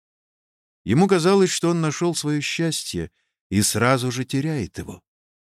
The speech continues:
Эрнст сел в постели и поглядел на тоненький луч лунного света, пробившийся сквозь шторы.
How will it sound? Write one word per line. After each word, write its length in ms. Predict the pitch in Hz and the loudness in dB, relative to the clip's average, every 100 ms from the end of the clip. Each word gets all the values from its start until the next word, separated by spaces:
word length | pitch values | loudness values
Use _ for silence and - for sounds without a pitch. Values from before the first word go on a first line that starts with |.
| _ - | _ 0
Эрнст 580 | 107 123 120 110 - - | 2 2 0 -4 -6 -6
сел 320 | - 107 104 | -2 -2 -2
в 120 | - | -4
постели 760 | 95 87 - - 127 147 147 - - - - | -8 -6 -6 -2 0 0 -2 -6 -20 -20 0
и 120 | 113 | 0
поглядел 500 | 123 120 123 127 135 | 2 2 4 4 4
на 140 | 123 107 | 4 4
тоненький 440 | 127 120 110 110 | 4 4 2 2
луч 320 | 113 127 - | 2 0 0
лунного 500 | 107 120 113 110 104 | 0 2 2 2 2
света, 500 | 98 95 107 117 117 | 0 -2 -2 -2 -4
пробившийся 720 | 101 101 95 107 - 101 - 95 | -2 0 0 -2 -2 -4 -4 -6
сквозь 320 | - 92 98 | -6 -6 -6
шторы. 600 | - - 87 85 80 | -6 -8 -6 -6 -6